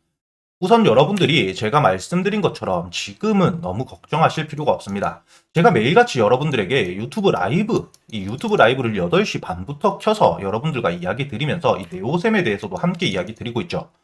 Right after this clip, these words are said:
지금은 걱정하실 필요가 절대 없다고 생각을 하셔야 되고요. 다만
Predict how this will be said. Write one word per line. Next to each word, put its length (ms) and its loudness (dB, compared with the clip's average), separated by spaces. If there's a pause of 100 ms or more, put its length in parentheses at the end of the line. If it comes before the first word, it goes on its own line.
(460)
지금은 380 -2
걱정하실 600 -4
필요가 300 0
절대 340 -4
없다고 320 2
생각을 320 4
하셔야 240 2
되고요. 440 2 (340)
다만 480 6